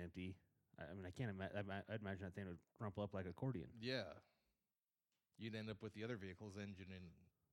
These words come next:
Speaker 2: killing <laughs> you.
Speaker 1: Well, it just, I mean, I imagine they, <clears throat> they probably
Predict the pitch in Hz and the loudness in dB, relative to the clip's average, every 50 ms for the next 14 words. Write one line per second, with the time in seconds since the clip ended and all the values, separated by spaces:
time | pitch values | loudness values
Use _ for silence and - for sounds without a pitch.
0 | _ _ - - 120 104 101 107 - - 165 - - 165 - - - 127 - _ | _ _ -4 -2 0 0 0 -2 -2 0 0 0 0 -2 -4 -4 -6 -10 -10 _
1 | - 110 - _ - _ _ _ _ _ _ _ _ _ _ _ _ _ _ _ | -12 -12 -12 _ -20 _ _ _ _ _ _ _ _ _ _ _ _ _ _ _
2 | _ _ _ _ _ _ _ _ _ _ _ _ - - 147 147 147 147 135 101 | _ _ _ _ _ _ _ _ _ _ _ _ -2 4 6 8 8 8 6 2
3 | 113 131 117 120 113 104 92 - - - - - - - _ _ _ _ _ _ | 0 0 2 4 4 4 2 0 -6 -14 -20 -20 -20 -20 _ _ _ _ _ _
4 | _ _ _ _ - - 147 143 143 143 135 131 131 135 117 117 110 101 95 90 | _ _ _ _ -4 2 4 4 6 6 6 8 8 8 8 8 6 6 4 4
5 | - _ - - - - 123 98 113 110 - - 107 101 98 95 92 85 | 2 _ 4 8 8 8 8 8 6 4 6 6 6 6 6 6 4 2